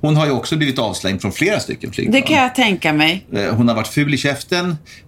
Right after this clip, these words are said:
Speaker 1: surit åt flygvärdinnor, suttit med fötterna uppe på sätet och, och det vet jag ju hur irriterande det är.
Speaker 2: Ja.
Speaker 1: Speciellt när det sitter någon ungjävel bakom och sparkar en så här precis i, eh, åh, vad irriterande det är.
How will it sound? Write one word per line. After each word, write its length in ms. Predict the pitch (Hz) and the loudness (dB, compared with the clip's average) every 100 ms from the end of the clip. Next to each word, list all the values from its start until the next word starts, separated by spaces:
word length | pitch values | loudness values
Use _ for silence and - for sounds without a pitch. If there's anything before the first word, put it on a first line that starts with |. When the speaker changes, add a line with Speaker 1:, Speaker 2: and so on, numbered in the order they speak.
| - | -8
Speaker 1:
surit 480 | - 139 107 127 127 | -2 0 2 0 -2
åt 80 | 123 | -2
flygvärdinnor, 720 | 143 123 113 117 120 131 127 | 0 2 2 2 4 4 2
suttit 320 | 127 127 110 | 0 -2 -2
med 140 | 110 101 | -2 -2
fötterna 400 | 110 - 131 127 | -6 -4 -2 -2
uppe 160 | 113 | -2
på 120 | 117 117 | -4 -4
sätet 520 | 135 98 - 131 - | -2 -2 -2 -6 -4
och, 380 | - 107 - 214 | -4 -2 -2 -2
och 100 | - | -2
det 300 | 135 113 123 | -2 0 2
vet 220 | 95 - | 0 -2
jag 80 | 92 | 0
ju 100 | 98 | 2
hur 100 | 98 | 2
irriterande 460 | 95 90 90 87 | 0 -2 -4 -2
det 160 | 98 131 | -2 -2
är. 100 | 98 | -2
Speaker 2:
Ja. 220 | - 95 95 | -2 -2 0
Speaker 1:
Speciellt 300 | - 117 127 | 0 0 0
när 80 | 127 | -2
det 60 | |
sitter 180 | 117 110 | -2 -2
någon 120 | 104 | -2
ungjävel 540 | 107 101 95 127 147 120 | 0 2 2 2 2 0
bakom 320 | 101 82 98 | 0 -2 -2
och 80 | 98 | -4
sparkar 520 | - 123 101 - 165 | -2 -2 -4 -4 -4
en 100 | 107 | -2
så 80 | 101 | -4
här 80 | 92 | -6
precis 340 | - 95 92 | -6 -6 -4
i, 120 | 98 - - - - - | -6 -8 -16 -20 -20 -12
eh, 60 | 76 71 | -8 -2
åh, 260 | 135 135 101 | 0 0 -2
vad 80 | 95 | -2
irriterande 400 | 90 110 85 87 | -2 -2 -4 -4
det 80 | |
är. 100 | 90 | -6